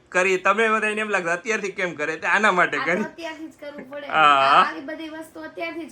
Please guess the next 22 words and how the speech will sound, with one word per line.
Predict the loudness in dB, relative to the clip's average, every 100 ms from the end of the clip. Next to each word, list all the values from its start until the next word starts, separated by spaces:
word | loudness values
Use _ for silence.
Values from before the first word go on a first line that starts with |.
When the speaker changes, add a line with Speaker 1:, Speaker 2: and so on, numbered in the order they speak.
| -14
Speaker 2:
કરવી | -16 -16
પડે | -16 -14
અમારે, | -12 -10 -10 -8
કારણ | -4 -2 -2
Speaker 1:
હમ. |
Speaker 2:
કે | -4
આપણે | -8 -8 -8
પાછા | -10 -10 -10
વ્લોગર | -10 -8 -8 -8 -10
રહ્યા, | -8 -6
અને | -6
વ્લોગરને | -8 -12 -10 -12 -12
ખબર | -14 -12 -12
હોય | -12
કેટલી | -14 -14 -10 -10
બિઝી | -8 -8 -8 -8 -4
લાઈફ | -4 -4 -8
હોય | -14 -12
યાર, | -8 -6 -6 -8 0
Speaker 1:
હા. | 2 4 4 4
Speaker 2:
કેટલી | 0 -6
બિઝી, | -12